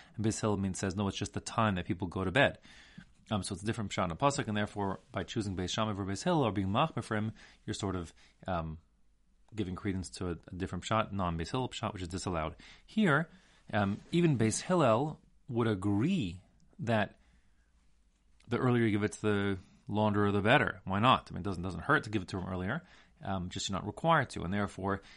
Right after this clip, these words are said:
if you want to look extra naki, you know, look, look extra, um, free from doing the wrong thing in the eyes of others, so that's just fine and perhaps even, you know, perhaps appropriate if you're the Nasi,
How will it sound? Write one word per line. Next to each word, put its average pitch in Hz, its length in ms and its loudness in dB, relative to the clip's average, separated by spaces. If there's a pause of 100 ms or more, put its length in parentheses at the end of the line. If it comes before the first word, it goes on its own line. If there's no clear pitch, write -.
(120)
if 98 80 -8
you 104 80 -2
want 104 140 0
to 98 40 2
look 101 220 -2 (140)
extra 107 580 0 (380)
naki, 101 400 -4
you 135 200 0
know, 101 120 -2
look, 98 280 -4
look 104 200 -4
extra, 98 500 -2 (400)
um, 90 160 -4
free 104 300 0
from 104 100 -6
doing 95 100 -2
the 98 60 -2
wrong 95 160 2
thing 170 300 0 (280)
in 110 60 -4
the 98 80 0
eyes 101 160 2
of 104 80 0
others, 185 320 2 (220)
so - 140 -4
that's - 340 -2 (120)
just - 240 0
fine 131 260 2
and 104 220 0
perhaps 104 520 -4
even, 98 320 -6 (120)
you 107 60 -12
know, 90 300 -6
perhaps 117 580 2 (380)
appropriate 107 640 0 (320)
if - 200 -4
you're 107 100 0
the 98 80 -4
Nasi, 107 400 0